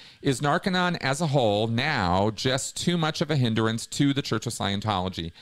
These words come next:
Um, it's pretty bad, yeah. The Narconon is, is a pretty big albatross around Scientology's neck, so to speak, right? It's not, it's kind of a monkey on their back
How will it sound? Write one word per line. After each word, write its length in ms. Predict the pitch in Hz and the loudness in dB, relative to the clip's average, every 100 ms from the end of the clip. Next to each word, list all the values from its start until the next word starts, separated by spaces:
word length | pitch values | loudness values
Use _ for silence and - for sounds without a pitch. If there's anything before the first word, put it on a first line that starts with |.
| - - - - | -20 -20 -12 -4
Um, 440 | 135 135 135 135 - _ _ _ _ _ _ _ - | -2 -2 -4 -10 -14 _ _ _ _ _ _ _ -4
it's 180 | 190 - | -4 -4
pretty 300 | - 180 131 | -2 -2 0
bad, 380 | 113 98 82 | -2 -2 -4
yeah. 340 | 107 113 90 82 | -2 0 0 -4
The 140 | 92 | -6
Narconon 520 | 143 170 190 185 160 | -2 -2 -2 -4 -4
is, 220 | 135 120 - | -4 -6 -4
is 160 | 135 117 | -4 -4
a 40 | |
pretty 280 | 123 - 147 | -4 -4 -4
big 320 | 127 127 113 - | -2 -2 -2 -4
albatross 680 | 110 113 117 - 101 98 | -2 -2 -2 0 0 -2
around 240 | 110 101 95 | -4 -2 -2
Scientology's 960 | - 107 98 107 98 98 101 101 87 | -2 -4 -4 -4 -4 -4 -4 -6 -6
neck, 400 | 101 98 110 - | -4 -2 -2 -6
so 200 | - 139 | -6 -4
to 120 | 131 131 | -4 -6
speak, 480 | - 147 151 160 | -4 -2 -2 -2
right? 260 | 127 113 127 | -2 -2 -2
It's 180 | 120 - | -4 -6
not, 180 | 120 - | -4 -2
it's 180 | 110 | -4
kind 180 | - 123 | -4 -4
of 60 | 104 | -2
a 40 | |
monkey 360 | 101 98 113 117 | -2 -2 -4 -6
on 140 | 107 | -4
their 100 | 107 | -4
back 360 | 95 101 113 | -4 -2 -4